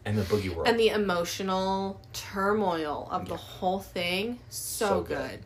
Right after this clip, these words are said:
Speaker 1: So good.
Speaker 2: Which, okay, I just had this conversation with my mother.
Speaker 1: Oh.
Speaker 2: Did you have an imaginary friend?
Speaker 1: I did.
Speaker 2: I did too.
Speaker 1: Okay, thank you.
Speaker 2: Okay, because I asked my mom, I was like, "Did you, like, ever have an imaginary friend?" Because my imaginary friend, her name was Mia.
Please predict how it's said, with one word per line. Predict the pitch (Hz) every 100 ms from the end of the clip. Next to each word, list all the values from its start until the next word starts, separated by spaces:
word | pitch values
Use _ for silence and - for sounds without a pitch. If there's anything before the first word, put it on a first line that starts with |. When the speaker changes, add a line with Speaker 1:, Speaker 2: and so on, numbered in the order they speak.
| -
Speaker 1:
So | - - -
good. | - - -
Speaker 2:
Which, | 311 294 -
okay, | 262 208 - - - - - - - -
I | 294
just | 415 254
had | 220 196
this |
conversation | - 139 175 165 -
with | 190
my | 220
mother. | 254 214 - -
Speaker 1:
Oh. | - - - - -
Speaker 2:
Did | 254 220
you | 359
have | 302 214
an | 190
imaginary | 165 160 160 156
friend? | 185 95 92 -
Speaker 1:
I | 135
did. | 131 113 110 190 - -
Speaker 2:
I | 277
did | 294 320
too. | - 440 - -
Speaker 1:
Okay, | - 170
thank | 143 160 -
you. | 98 -
Speaker 2:
Okay, | 226 226 - - - -
because | - 220 - -
I | 233
asked | 311 330
my | 254
mom, | 262 349
I | 262 202
was | 196
like, | 202 196 - -
"Did | 262
you, | 415 453 440 427 392
like, | 269 220 214 -
ever | 185 262 311 330 330
have | - 320
an | 330
imaginary | 320 320 311 320 311
friend?" | 302 302 294
Because | 220 208 208
my | 202 202
imaginary | 247 254 - 220
friend, | 185 208
her |
name | 185 185
was | 220
Mia. | 196 156